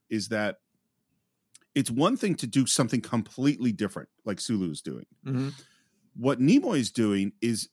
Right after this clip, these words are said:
Speaker 1: variations on a theme. He is ten or fifteen percent different. Is that when he goes to do this mind meld, and first of all, up to this point, we've always said, "Hey, I think I better use the Vulcan mind meld. Are you sure you wanna use the Vulcan mind meld?"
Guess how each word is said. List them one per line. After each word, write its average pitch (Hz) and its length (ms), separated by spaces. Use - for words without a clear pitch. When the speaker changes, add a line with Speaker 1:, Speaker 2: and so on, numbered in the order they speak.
Speaker 1:
variations 120 840
on 95 80
a 85 60
theme. 117 360
He 156 160
is 143 280
ten 180 440
or - 120
fifteen 139 480
percent - 500
different. 92 340
Is 110 140
that 107 340
when 117 160
he 127 100
goes 147 300
to 165 60
do 147 120
this 120 220
mind 185 260
meld, 85 360
and - 120
first 208 200
of 139 40
all, 104 240
up 185 200
to 165 80
this 123 120
point, 120 200
we've 101 140
always 123 200
said, 82 160
"Hey, 107 140
I 85 80
think 101 180
I 92 60
better 87 160
use 85 160
the 85 80
Vulcan 82 320
mind 95 200
meld. 71 140
Are 69 60
you 80 140
sure 92 240
you 135 120
wanna 156 140
use 165 160
the 175 80
Vulcan 175 260
mind 175 200
meld?" 185 180